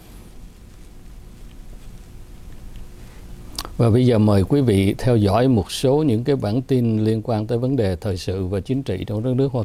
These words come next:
Kỳ. Ờm, báo chí cũng nói nhiều về cái vấn đề cái ủy ban bạo loạn, à, điều tra bạo loạn của Hạ viện. Thì ngày hôm qua, bảy tây tháng mười hai, thì cái tờ báo Huntington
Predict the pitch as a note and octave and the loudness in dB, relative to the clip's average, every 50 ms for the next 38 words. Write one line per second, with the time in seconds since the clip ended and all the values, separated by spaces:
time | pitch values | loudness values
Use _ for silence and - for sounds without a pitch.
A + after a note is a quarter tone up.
0 | - - A2 E2+ D#2+ - - - - - - - - - - - - - - - | -2 -2 -4 -4 -4 -8 -14 -20 -20 -20 -20 -20 -20 -20 -20 -20 -20 -20 -20 -20
1 | - - - - - - - - - - - - - - - - - - - - | -20 -20 -20 -20 -20 -20 -20 -20 -20 -20 -20 -20 -20 -20 -20 -20 -20 -20 -20 -20
2 | - - - - - - - A#2+ B2 A#2+ A2 A2+ G#2+ F2+ - - - - - - | -20 -20 -20 -20 -16 -6 -2 0 2 2 4 2 2 0 -2 -8 -14 -20 -20 -20
3 | - - - - - - - - - - - - - - - - - B2+ D3 D3+ | -20 -20 -20 -20 -20 -20 -20 -20 -20 -20 -20 -20 -20 -20 -16 -6 -2 0 2 2
4 | - E3+ D#3+ D#3+ - B2+ C3 C#3 C3+ D3 D#3 C3+ A2+ G#2+ G2 F#2 F#2 F2+ G2 F#2 | 2 2 0 2 2 2 2 4 4 4 4 4 4 4 2 2 0 0 -2 -2
5 | F2+ - A#2 A#2+ C3 C#3 C#3 A2+ G2 F2+ E2+ - D2+ C#2 F#2+ A#2+ A#2+ A#2+ A#2 A2 | -2 -2 0 0 0 2 2 0 0 -2 -4 -4 -4 -2 0 0 0 0 0 0
6 | G#2+ G2 F2+ F2 F#2 F#2 G2 F#2 F2 F2 F#2+ F#2 - - G2+ F#2+ F#2+ F2+ F#2 - | -2 -2 -4 -2 -2 -2 -2 -2 -2 -6 -8 -8 -8 -6 -4 -4 -2 -2 -4 -2
7 | G2+ G#2 G2+ F#2 - A#2 G#2+ A2 G2+ F2+ F2+ F#2+ F2+ F#2 F#2 F#2+ G2 G#2+ G2+ G2+ | -2 -2 -2 0 0 0 0 0 0 0 -2 -2 -2 -4 -4 -4 -2 -2 0 0
8 | F2+ F#2+ F#2+ F#2 - - - - - - - - - - - - - - - - | 0 0 -2 -2 -4 -8 -16 -20 -20 -20 -20 -20 -20 -20 -20 -20 -18 -18 -18 -18
9 | - - - - - - - - - - - - B2+ G#2+ A2 A2+ C3 C3 B2 - | -18 -20 -20 -20 -20 -18 -18 -18 -18 -18 -4 -2 0 2 2 2 2 2 2 2
10 | B2 A#2 A2 G2+ G#2 B2 C3 B2+ A#2 A#2 C3 C3 C3+ B2 G#2 F#2 - - B2 A#2+ | 2 2 2 2 2 2 2 2 2 2 2 0 0 2 0 0 -2 -2 0 0
11 | A2+ G2+ - - A2+ F#2+ - C3+ B2 - A#2+ G#2 G2 F#2+ F#2 G2 G2 G2+ B2+ - | 0 -2 -2 -4 -6 -6 -4 -4 -4 -2 -2 -2 -2 -2 -2 0 0 0 0 -2
12 | - G#2 C3 A#2+ G#2 - B2 G#2+ A2+ A2 A2 G#2+ G2+ - - C3 G#2 A2 A2 G#2 | -4 -4 -6 -6 -4 -4 -4 -2 -2 -2 -2 -2 -4 -4 -4 -4 -2 0 -2 -2